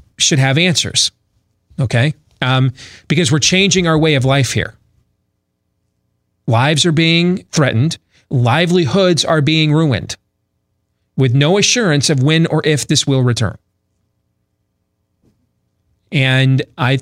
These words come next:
I think the people deserve to get some answers. So here's a couple of questions I have today.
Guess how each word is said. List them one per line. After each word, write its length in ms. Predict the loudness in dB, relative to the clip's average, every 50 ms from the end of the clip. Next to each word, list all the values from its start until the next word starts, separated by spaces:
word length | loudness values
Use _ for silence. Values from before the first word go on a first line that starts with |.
| -6 _ _ _ _ _
I 80 | -4 -2
think 260 | 0 0 -2 0 -2
the 80 | -4
people 300 | -2 -2 -2 -2 0 -2
deserve 380 | 0 0 0 0 0 0 0 0
to 80 | 0 0
get 160 | 0 0 0
some 120 | 0 0
answers. 380 | 0 0 0 -2 -2 -2 -2 -2
So 100 | -2 0
here's 240 | 0 0 0 0 0
a 40 |
couple 260 | -2 -2 -2 0 0 -2
of 60 | 0
questions 400 | 0 0 0 0 0 0 0 0
I 100 | 0 0
have 300 | 0 0 0 -2 -2 -2
today. 300 | -2 -4 -2 -4 -6